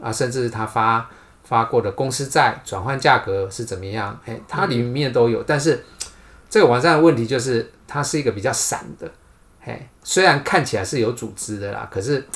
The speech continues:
Speaker 1: 它还是一个
Speaker 2: 太发散了。
Speaker 1: 比较，对，比较零散的。
Speaker 2: 嗯。
Speaker 1: 可是问题是，哎，其实里面有一些小彩蛋。
Speaker 2: 哦，
Speaker 1: 对。
Speaker 2: 小彩蛋。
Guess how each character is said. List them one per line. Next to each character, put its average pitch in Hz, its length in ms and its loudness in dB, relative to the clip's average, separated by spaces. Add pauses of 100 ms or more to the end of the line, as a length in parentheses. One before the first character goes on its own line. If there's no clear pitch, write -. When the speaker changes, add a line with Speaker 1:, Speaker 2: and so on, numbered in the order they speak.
(400)
Speaker 1:
它 - 140 -4
还 143 60 2
是 120 60 0
一 - 20 -2
个 123 60 0
Speaker 2:
太 127 40 2
发 127 60 0
散 120 240 -2
了。 110 80 -14 (120)
Speaker 1:
比 110 80 -8
较， 117 200 0
对， 107 240 0
比 101 120 -12
较 117 140 0
零 104 180 -4
散 117 240 -6
的。 107 60 -10
Speaker 2:
嗯。 101 80 -12
Speaker 1:
可 113 80 0
是 135 140 0
问 151 160 2
题 107 100 0
是， 113 340 -4
哎， 156 220 -6
其 123 140 -6
实 127 80 -4
里 110 80 -2
面 117 180 -4
有 110 60 0
一 - 20 2
些 120 100 2
小 107 200 -4
彩 - 180 -8
蛋。 107 260 -10 (280)
Speaker 2:
哦， 127 160 0 (260)
Speaker 1:
对。 113 100 -4
Speaker 2:
小 127 140 -6
彩 120 160 -6
蛋。 117 180 -6